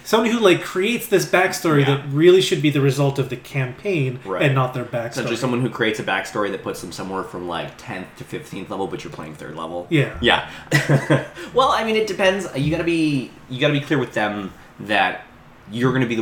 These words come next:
Speaker 2: one who's in control of how that amnesia plays out. Like, you know,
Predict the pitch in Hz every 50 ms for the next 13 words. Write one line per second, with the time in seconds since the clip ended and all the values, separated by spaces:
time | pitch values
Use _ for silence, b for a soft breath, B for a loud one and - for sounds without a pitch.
0 | 107 101 101 98 98 98 104 98 95 98 98 - 101 90 - - 107 98 92 90
1 | 90 - - 98 92 92 95 92 92 90 90 95 95 90 85 87 92 87 82 78
2 | - - - 87 82 82 - 87 82 82 76 67 78 95 95 90 - - 113 101
3 | 90 85 85